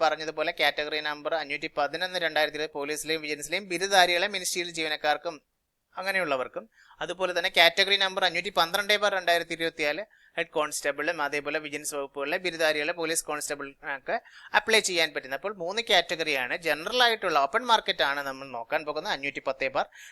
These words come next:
രണ്ടായിരത്തി ഇരുപത്തിനാല് നേരിട്ടുള്ള നിയമനമാണ്.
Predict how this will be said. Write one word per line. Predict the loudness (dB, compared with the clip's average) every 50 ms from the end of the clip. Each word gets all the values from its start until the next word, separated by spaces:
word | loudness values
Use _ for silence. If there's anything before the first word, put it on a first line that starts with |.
| 0 4
രണ്ടായിരത്തി | 4 4 6 8 8 10 10 8 6 2 0 -2
ഇരുപത്തിനാല് | -2 -2 -2 -4 -2 -4 -4 -4 -4 -8 -8 -6 -4 -2 0 0 2 0 0 -2 -2
നേരിട്ടുള്ള | -2 0 0 0 0 0 -2 0 4 6 6 6 4 0 -10
നിയമനമാണ്. | -8 -6 -4 -4 -2 -2 -2 -2 -2 -2 -2 -2 -2 -4 -6